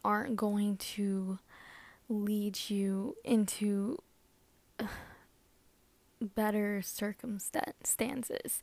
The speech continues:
You want to go out and seek scripture or seek things that make you happy, you know?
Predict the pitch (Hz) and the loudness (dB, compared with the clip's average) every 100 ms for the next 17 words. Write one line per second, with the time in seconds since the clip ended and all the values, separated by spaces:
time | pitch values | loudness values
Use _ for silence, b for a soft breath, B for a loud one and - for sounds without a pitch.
0 | B B B B B B B B B 220 | B B B B B B B B B 4
1 | 220 220 220 - 233 - 208 208 208 - | 6 6 2 0 -2 0 -2 0 0 0
2 | 208 214 254 214 208 190 - - - - | 2 2 0 -2 -2 -4 -8 -12 -8 -4
3 | 220 - - - 320 320 - - 311 294 | -4 -6 -10 -6 -4 -4 -8 -10 -6 -4
4 | 294 294 294 - 247 220 220 220 214 _ | -2 -2 -4 -6 -6 -4 -6 -6 -10 _
5 | _ - - 254 254 - - 240 240 226 | _ -8 -6 -4 -6 -6 -6 -2 -2 -4
6 | - 220 214 - 240 202 190 220 240 - | -8 -6 -6 -8 -10 -8 -8 -10 -10 -10
7 | 262 285 285 214 220 233 240 247 | -10 -10 -6 -4 -2 -2 -2 -4